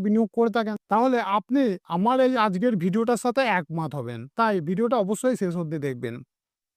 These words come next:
দেখুন বন্ধুরা, আপনি চাকরিজীবী হন বা আপনি কৃষক হন বা আপনি একজন লেবার হন বা আপনার দোকান তো যাই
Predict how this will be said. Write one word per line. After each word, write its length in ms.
দেখুন 280
বন্ধুরা, 260
আপনি 160
চাকরিজীবী 600
হন 140
বা 100
আপনি 160
কৃষক 420
হন 140
বা 160
আপনি 160
একজন 240
লেবার 340
হন 120
বা 80
আপনার 280
দোকান 300
তো 40
যাই 200